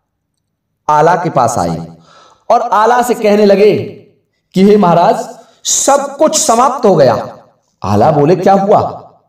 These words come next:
दे ढेवा पहुंचा फिर तंबू में, जहां पर रहे बनाफर राय आला ठाकुर के सन्मुख में ढेवा यथा तथ्य रह गया है।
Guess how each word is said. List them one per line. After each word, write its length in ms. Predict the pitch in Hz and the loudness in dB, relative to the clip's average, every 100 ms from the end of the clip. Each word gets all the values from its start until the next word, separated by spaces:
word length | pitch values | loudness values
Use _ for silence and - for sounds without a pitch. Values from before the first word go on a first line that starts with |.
| _ _ _ _ _ _ _ _ - | _ _ _ _ _ _ _ _ -4
दे 360 | 139 226 - 170 | 2 4 4 2
ढेवा 380 | 214 254 302 | 2 4 4
पहुंचा 400 | 294 269 262 262 | 2 0 2 0
फिर 320 | 254 247 254 247 | 2 0 0 0
तंबू 280 | 226 226 | 2 2
में, 420 | 226 220 208 170 - | 2 0 -2 -8 -10
जहां 500 | 131 151 175 214 214 | -4 0 2 2 2
पर 120 | 220 | 0
रहे 480 | 196 170 190 208 139 | 2 2 2 2 0
बनाफर 520 | 107 175 214 214 208 | -2 0 0 2 2
राय 560 | 185 190 185 - - - _ - | 2 2 2 0 -8 -18 _ -4
आला 300 | 185 185 180 | 0 2 2
ठाकुर 520 | 175 165 170 170 165 165 | 0 0 0 -2 -2 0
के 120 | 180 | 0
सन्मुख 360 | - 160 170 | 0 0 0
में 480 | 170 170 127 - - _ - | 2 2 0 -6 -16 _ -10
ढेवा 720 | 110 131 165 190 175 - - - _ - | -2 2 4 4 2 0 -6 -16 _ -6
यथा 440 | 127 180 220 190 | -2 0 0 0
तथ्य 280 | 190 214 214 | 0 0 2
रह 200 | 175 147 | 4 4
गया 140 | 123 101 | 2 0
है। 340 | 90 - | -2 -10